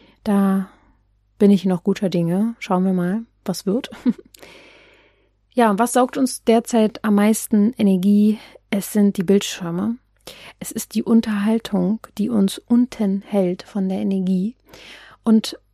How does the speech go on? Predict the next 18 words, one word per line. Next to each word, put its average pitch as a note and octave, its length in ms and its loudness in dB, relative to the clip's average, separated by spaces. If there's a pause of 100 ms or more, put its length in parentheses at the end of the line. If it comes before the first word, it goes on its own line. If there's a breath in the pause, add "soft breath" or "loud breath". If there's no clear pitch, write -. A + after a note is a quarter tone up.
man, A3 840 2
wenn B3 160 4
du C4+ 80 8
nichts B3+ 200 6
damit G#3+ 200 2
anfangen G#3 420 2
kannst, F3 540 -4
dass F#3 160 -6
man F3+ 140 0
die F3+ 120 -2
Energie F3 400 0
absaugt, F3+ 640 -4
dann F#3+ 180 -2
sieh G3+ 140 -4
es B3 80 -6
einfach G#3 300 -8
mal F#3 120 -4
so. G3+ 240 -4